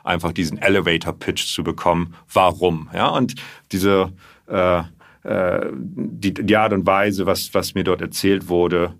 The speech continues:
ja, manifestierte sich immer mehr, so wie man im Englischen immer sagt, down the rabbit hole. In die Richtung habe ich mich begeben. Ich habe,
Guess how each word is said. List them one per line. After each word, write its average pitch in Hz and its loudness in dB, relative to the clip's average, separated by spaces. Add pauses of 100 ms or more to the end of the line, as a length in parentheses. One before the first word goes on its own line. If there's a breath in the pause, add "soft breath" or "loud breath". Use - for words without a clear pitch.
ja, 87 2
manifestierte 98 0
sich 85 -4
immer 87 2
mehr, 87 2
so 85 -2
wie 87 2
man 85 0
im 85 -4
Englischen 85 -4
immer 85 -6
sagt, 85 -4
down 90 4
the 78 -4
rabbit 82 0
hole. 85 0 (320 loud breath)
In 90 0
die 98 4
Richtung 92 2
habe 90 2
ich 87 -12
mich - -6
begeben. 107 2
Ich - 0
habe, 104 2